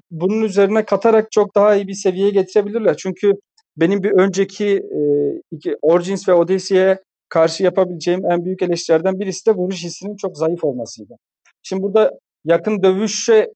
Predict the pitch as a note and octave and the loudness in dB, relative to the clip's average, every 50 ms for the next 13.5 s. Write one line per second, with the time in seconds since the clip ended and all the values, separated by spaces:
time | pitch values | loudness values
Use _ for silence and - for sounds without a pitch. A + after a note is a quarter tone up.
0 | - C3+ E3 D#3+ D#3 - E3+ E3 D#3+ D#3+ E3+ F#3+ G#3+ G3+ F3+ F3+ - G3 F3 F3 | -8 -4 -2 -2 -2 0 0 0 0 0 0 0 2 0 0 0 -2 -2 0 0
1 | F3 F3 E3+ - - F3+ E3 - _ D#3 C#3 D#3 D#3 D#3 D#3+ - - - D#3 D#3+ | 0 -2 -4 -8 -10 -14 -14 -16 _ -8 -4 -2 -2 -2 -4 -6 -10 -8 -4 -2
2 | D#3 D3+ D3+ D#3+ F3+ G3+ F#3+ - - F3+ F3 - E3+ D#3+ D#3+ D#3+ - D#3+ D#3 D#3 | 0 0 0 0 -2 -2 -4 -6 -8 -8 -2 2 2 4 4 4 2 0 0 2
3 | - E3+ D#3 D#3+ E3 E3 - _ _ - D3 - - - D#3+ D3+ D3+ D3+ D3+ _ | 2 2 2 4 2 0 -8 _ _ -14 -14 -12 -4 0 2 2 2 0 -4 _
4 | _ _ _ _ _ - - - - - - - - - - F3+ D#3 F3 A3 A3 | _ _ _ _ _ -10 -8 -6 -4 -4 -6 -6 -8 -12 -14 -6 -2 2 4 4
5 | G#3+ G#3 G3 F#3 E3 G3 G3 F3+ F3 - _ _ _ _ - - D3+ D#3 D3+ D#3 | 4 4 2 2 2 2 2 2 0 -4 _ _ _ _ -10 -6 -6 -4 -4 -2
6 | D#3 E3+ E3 D3+ F3+ F3+ F3+ F3 F3+ F3+ F#3+ G#3 G#3 G#3 G3 F3 F3 - E3+ D#3+ | -2 -2 0 2 4 4 4 4 4 4 4 4 4 4 4 2 2 0 0 2
7 | E3 E3+ G3 F#3+ F#3+ F3+ F3 E3+ - - F3+ F3+ F#3 F#3+ G3+ G3+ G3+ F#3 E3 - | 2 2 2 0 -4 -6 -6 -8 -12 -12 -10 -8 -4 -4 -4 -2 0 0 0 -2
8 | - D#3 D3+ D#3 D#3 D#3+ G3+ A#3+ A#3 - _ _ _ _ _ _ _ _ D#3+ D#3+ | -2 -2 -2 -2 0 -2 -2 -2 -4 -8 _ _ _ _ _ _ _ _ -6 -6
9 | - F#3+ F#3+ G3 G#3+ G#3 G3 F#3+ G3 - G#3+ G3+ F3 F#3 F3 F3 E3+ - - A#3 | -6 -2 0 2 4 4 4 2 0 -2 -6 -2 0 0 0 -2 -4 -2 0 0
10 | A#3+ A#3+ - - _ _ _ _ _ _ _ _ _ _ _ _ _ _ _ - | 0 0 -2 -6 _ _ _ _ _ _ _ _ _ _ _ _ _ _ _ -20
11 | _ _ - - G3 G3 F#3+ F3+ F3+ - C#3+ B2+ B2 A#2+ A2+ - C#3+ D3 E3+ G3 | _ _ -4 0 2 2 2 0 -2 -6 -6 -4 -4 -4 -6 -6 -6 -6 -4 -4
12 | G3 G3 - F3+ - - G#3 G3+ G3+ G3 G3+ F#3+ F#3 F3+ F#3 F#3+ G3 - F#3 F#3+ | -6 -6 -8 -10 -10 -8 -8 -8 -6 -2 0 0 0 0 -2 -4 -2 0 2 4
13 | G3 F#3+ D#3+ C3+ - - B2 A#2 A#2+ A2+ | 4 4 4 2 0 -6 -12 -10 -10 -10